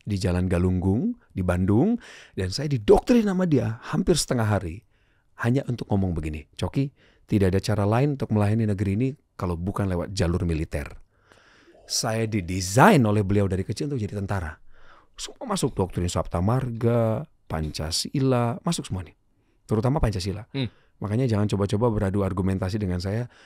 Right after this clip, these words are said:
Speaker 1: mengenai patriotisme dan nasionalisme.
Speaker 2: Oh,
Speaker 1: Karena
Speaker 2: oke.
Speaker 1: dalam, dalam terminologi kebangsaan, itulah pedoman kita.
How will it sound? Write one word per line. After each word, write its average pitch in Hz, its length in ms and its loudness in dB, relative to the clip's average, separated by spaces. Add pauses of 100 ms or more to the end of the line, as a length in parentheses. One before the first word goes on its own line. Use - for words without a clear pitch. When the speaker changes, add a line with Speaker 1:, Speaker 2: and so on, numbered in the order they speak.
(180)
Speaker 1:
mengenai 98 240 -2
patriotisme 95 640 -4
dan 90 160 -2
nasionalisme. 82 560 -8
Speaker 2:
Oh, 123 880 0
Speaker 1:
Karena 117 240 0
Speaker 2:
oke. 120 80 4
Speaker 1:
dalam, 104 140 2 (500)
dalam 101 320 4
terminologi 110 480 2
kebangsaan, 101 720 -2 (400)
itulah 135 320 -4
pedoman 92 400 -2
kita. 120 400 -12